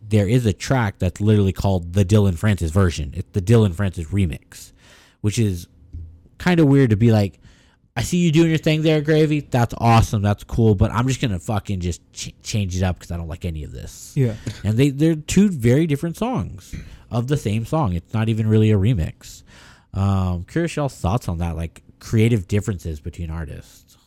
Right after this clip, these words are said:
Speaker 2: I mean, it's, uh, I don't know. I, that's a, I guess, a slippery slope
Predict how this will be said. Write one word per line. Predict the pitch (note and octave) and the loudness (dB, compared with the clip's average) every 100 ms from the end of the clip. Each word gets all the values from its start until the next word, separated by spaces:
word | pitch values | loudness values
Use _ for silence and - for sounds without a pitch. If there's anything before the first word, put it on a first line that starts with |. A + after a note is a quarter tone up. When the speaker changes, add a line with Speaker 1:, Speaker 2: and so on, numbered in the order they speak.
| - | -2
Speaker 2:
I | |
mean, | C3 C3+ | 0 0
it's, | D3 - - | -2 -8 -8
uh, | C#3+ C3 A#2 A2 A2+ - - _ _ _ _ _ _ _ _ _ _ _ _ _ _ _ | -6 -4 -4 -8 -10 -16 -20 _ _ _ _ _ _ _ _ _ _ _ _ _ _ _
I | A#2+ | -6
don't | F#3 | -4
know. | E3+ | -2
I, | C3 C3+ | -4 -8
that's | D3 C#3 - | -10 -10 -4
a, | D3+ A#2 - - - _ - | -4 -4 -10 -20 -20 _ -14
I | C3+ | -8
guess, | B2+ - | -8 -6
a | A2 | -10
slippery | - - D3 D3 C3 | -8 -6 -4 -2 -2
slope | A2 - A2+ A#2+ B2+ | -2 -6 -8 -6 -6